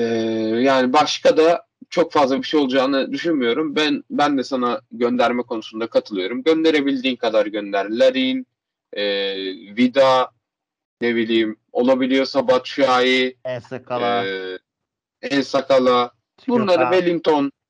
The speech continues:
Speaker 2: Kenan.
Speaker 1: Gökhan. Kenan, bunları gönderebiliyorsan bence gönder.
Speaker 2: Adem,
Speaker 1: E,
Speaker 2: senin sevgilin.
Speaker 1: bunları gönderebiliyorsan gönder, son kişi hariç.
Speaker 2: <laughs>
Speaker 1: E, limitler açısından da, limitler açısından da çok,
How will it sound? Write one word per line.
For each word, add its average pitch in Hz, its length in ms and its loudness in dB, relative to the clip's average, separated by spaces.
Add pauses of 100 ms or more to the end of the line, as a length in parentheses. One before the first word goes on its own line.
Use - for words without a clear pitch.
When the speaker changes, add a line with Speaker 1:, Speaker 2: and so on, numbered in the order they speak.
(120)
Speaker 2:
Kenan. 123 400 -8
Speaker 1:
Gökhan. 135 520 0 (1300)
Kenan, 143 340 -2
bunları 180 280 0
gönderebiliyorsan 143 880 -2
bence 120 300 -2
gönder. 139 360 0
Speaker 2:
Adem, 156 540 -6
Speaker 1:
E, - 40 -14
Speaker 2:
senin 131 400 -12
sevgilin. 113 720 -12 (1400)
Speaker 1:
bunları 185 360 2
gönderebiliyorsan 143 880 0
gönder, 127 320 0
son 120 240 -6
kişi 117 260 -4
hariç. 123 420 -6 (360)
Speaker 2:
<laughs> - 180 -10
Speaker 1:
E, 98 500 -4 (260)
limitler 143 380 -2
açısından 156 680 2
da, 117 80 4
limitler 110 640 -2
açısından 139 600 -4
da 120 60 -2
çok, - 220 -20